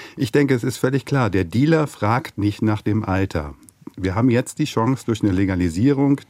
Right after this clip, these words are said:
die ja auch keine Freigabe ist, sondern in engen Regeln geschieht,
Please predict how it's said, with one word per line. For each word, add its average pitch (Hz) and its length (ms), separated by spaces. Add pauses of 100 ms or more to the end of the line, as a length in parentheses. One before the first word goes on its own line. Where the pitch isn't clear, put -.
die 101 60
ja 98 120
auch - 120
keine 82 200
Freigabe 92 560
ist, 110 160
sondern 92 260
in 90 120
engen 120 320
Regeln 107 400
geschieht, 82 560